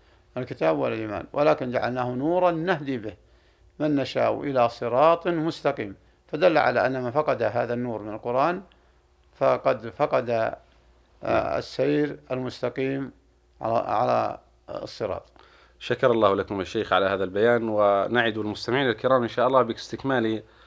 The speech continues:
Speaker 2: آه، أوصاف القرآن في حلقات قادمة بإذن الله تعالى، وأنتم على خير. في الختام تقبلوا تحيات زميلي خالد منور خميس من الهندسة الإذاعية، حتى نلقاكم في حلقة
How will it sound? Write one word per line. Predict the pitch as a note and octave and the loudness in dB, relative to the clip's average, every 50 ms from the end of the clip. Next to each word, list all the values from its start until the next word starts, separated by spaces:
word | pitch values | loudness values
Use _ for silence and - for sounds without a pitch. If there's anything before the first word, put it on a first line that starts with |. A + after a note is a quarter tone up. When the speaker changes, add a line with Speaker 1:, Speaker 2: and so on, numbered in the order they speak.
| - _ _ _ - | -20 _ _ _ -2
Speaker 2:
آه، | G2+ G#2 G#2+ G#2 | 2 4 4 4
أوصاف | C#2+ G#2+ G2+ - - B2+ G#2+ G#2+ | 4 2 2 2 2 2 2 2
القرآن | G#2+ G2+ - G#2+ G#2+ A2 A2 G#2 | -2 -6 -4 0 0 2 0 0
في | - G2+ | -2 -6
حلقات | F#2+ G#2 G2+ G2 - - G#2 - G#2 | -6 -4 -4 -2 2 2 0 0 0
قادمة | G2+ F#2 - A2 G2+ F2 F2+ F2+ F2 | -4 0 4 4 4 4 4 0 -6
بإذن | E2+ F#2 G2 G2 F#2 F#2+ | -4 -4 -4 -4 -4 -4
الله | F#2 F2+ F#2+ F#2 F2+ | -4 -2 -2 -2 -2
تعالى، | F2 - - F#2+ G2+ G2 G2 | -2 -2 0 2 2 2 2
وأنتم | F#2 F2+ F2+ F2 - - F2+ E2+ E2 | 0 0 -2 -2 -4 -8 -10 -8 -8
على | D#2+ D#2 D#2 | -6 -6 -8
خير. | - - - D#2 D2+ - - _ _ - - - - - - - _ _ | -8 -8 -10 -12 -12 -14 -18 _ _ -20 -20 -20 -20 -20 -20 -20 _ _
في | - - | -8 -4
الختام | C3+ A#2+ - B2 - - D3 C#3+ | -4 -4 -4 -4 -2 0 0 0
تقبلوا | C3 - C3+ - D3 C3 B2 B2+ A2+ A2 | 0 -2 -2 -2 0 0 2 2 2 2
تحيات | G#2 - G2+ - A2+ A2+ A2+ G#2+ G#2 | 0 -2 -4 -2 0 2 2 2 0
زميلي | G#2 G#2 G2+ G#2+ G#2+ G2+ G2 F#2+ | -2 -4 -4 -2 -2 -2 -4 -4
خالد | - - A2 G#2+ F#2+ F2+ F#2+ | -2 2 2 2 2 0 -2
منور | G2 G2+ G2 F#2 F#2 | -4 -2 0 0 -2
خميس | F2+ - G#2 A2+ A#2 G2 - G2 | -2 -2 -4 -4 -4 -4 -6 -6
من | F#2+ | -6
الهندسة | F2+ F2 F#2 F#2 F#2+ F#2 - - - | -6 -4 -6 -6 -8 -10 -10 -10 -8
الإذاعية، | F#2 F#2 F2+ F2 F2 E2+ G#2 A2+ G#2+ | -6 -4 -2 0 2 2 2 2 0
حتى | G2 - F#2+ - - G2+ | 0 -2 -4 -6 -6 -4
نلقاكم | F#2+ F#2 F#2 - A#2 A2 G2+ - G#2+ F#2 | -4 -4 -2 0 0 0 0 -2 -6 -10
في | F#2 F2+ | -8 -6
حلقة | - - A2+ - G#2+ G2 - F#2+ F#2 F2+ | -6 -6 -4 -4 -6 -6 -6 -6 -8 -8